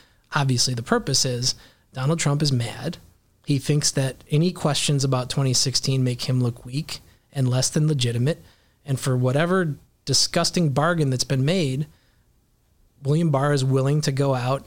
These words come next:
and use any resources to effectuate that, to, to make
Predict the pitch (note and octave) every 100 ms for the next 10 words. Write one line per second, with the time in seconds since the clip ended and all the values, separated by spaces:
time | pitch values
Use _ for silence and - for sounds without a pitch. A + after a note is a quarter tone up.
0 | - C#3+ C3 B2+ B2 B2 B2 - - C#3+
1 | C3+ B2+ D3 G3+ C3 B2+ - B2 B2 C3
2 | C#3 - - - - D#3 - G3+ - C3+
3 | B2 A#2+ A#2 - C#3+ B2+ - C3+ C#3